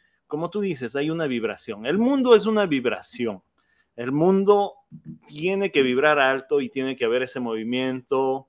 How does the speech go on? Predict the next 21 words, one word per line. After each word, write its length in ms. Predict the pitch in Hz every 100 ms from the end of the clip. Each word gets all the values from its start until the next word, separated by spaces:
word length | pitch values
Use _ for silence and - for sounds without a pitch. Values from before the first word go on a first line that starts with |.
| _
de 200 | 117 117
energía. 760 | 113 110 - - 175 143 95 _ _ _ _ _ -
Y 120 | 151
creo 300 | - 208 214
que 280 | 185 170 180
eso 280 | 180 196 190
es 100 | 190
lo 140 | 196
que 120 | 175
representa 1000 | 160 160 147 - 135 131 - 180 180 170
tu 160 | - 135
corriente 640 | - 117 120 139 151 165
pictórica, 960 | - 117 - - 131 110 98 - - _
el 200 | - 123
ver 300 | 120 143 165
la 180 | 180 170
vibración, 760 | 147 123 104 92 - 131 131 123
el 140 | 107
movimiento, 840 | 104 107 113 117 135 147 143 113
la 120 | 107 120
energía. 680 | 123 123 - 185 170 101